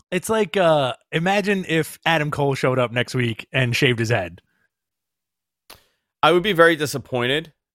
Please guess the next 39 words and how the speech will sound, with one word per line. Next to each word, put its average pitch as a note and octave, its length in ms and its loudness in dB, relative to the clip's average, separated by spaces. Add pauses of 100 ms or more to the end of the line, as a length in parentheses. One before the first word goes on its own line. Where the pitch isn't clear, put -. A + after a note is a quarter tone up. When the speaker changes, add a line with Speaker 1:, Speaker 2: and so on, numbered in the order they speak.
Speaker 2:
and C3 100 0
I C3+ 80 4
think F3+ 180 -2
his C#3 120 -2
hair C3+ 300 0
gives B2 280 0
him B2 120 -4
some A2+ 260 -4
weight, A2+ 440 -4 (800)
so C3 340 4
he C3 140 0
would C#3 140 -2
be C3+ 100 -2
very C#3+ 320 2
thin. G#2 460 -4
<laughs> - 40 -20 (300)
He G#3+ 240 4
would E3+ 180 2
look E3+ 160 6
Speaker 1:
<laughs> D#3+ 60 0
Speaker 2:
even, D#3 260 2 (360)
he E3+ 120 -4
would F3 140 -2
just F#3 180 0
look F3 220 0
like E3+ 120 2
a D#3 60 4
normal D3 360 2
dude. C3 380 0 (240)
You D3 80 0
know, D#3 120 4
I D#3+ 120 4
know G#3 120 0
someone D#3 320 0
recently C#3+ 400 -4
that, B2 200 2
that A#2 160 0
pulled C3 200 -2
the, G#2 100 -6